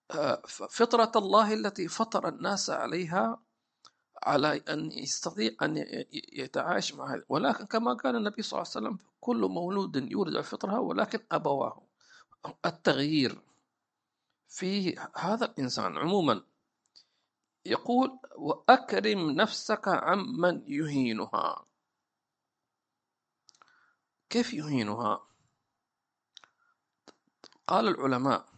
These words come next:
"ما أكرمت أو ما أكرمت النفوس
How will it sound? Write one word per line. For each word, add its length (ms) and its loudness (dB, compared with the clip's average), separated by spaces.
"ما 560 4
أكرمت 720 2
أو 280 2
ما 360 6
أكرمت 640 0
النفوس 1000 -6